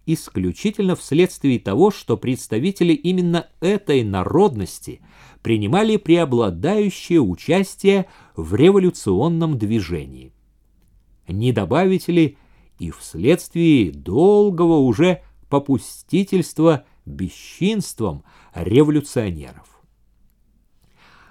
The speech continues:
А так как сложилось убеждение,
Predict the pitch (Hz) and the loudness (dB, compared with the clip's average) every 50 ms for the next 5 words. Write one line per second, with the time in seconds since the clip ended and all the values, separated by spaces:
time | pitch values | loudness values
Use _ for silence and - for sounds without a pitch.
0 | _ _ _ _ _ _ _ _ _ _ _ _ _ _ _ - - 110 117 - | _ _ _ _ _ _ _ _ _ _ _ _ _ _ _ -6 -4 -4 -4 -4
1 | _ - 240 254 247 - 190 156 - - - 131 127 123 - 202 220 196 165 - | _ 0 0 0 2 0 -2 -4 -4 -4 0 2 2 2 2 4 2 2 2 2
2 | - 143 104 120 104 82 78 78 80 90 87 82 80 85 95 107 | 0 -2 0 0 -2 -2 -4 -8 -6 -6 -4 -4 -6 -8 -8 -10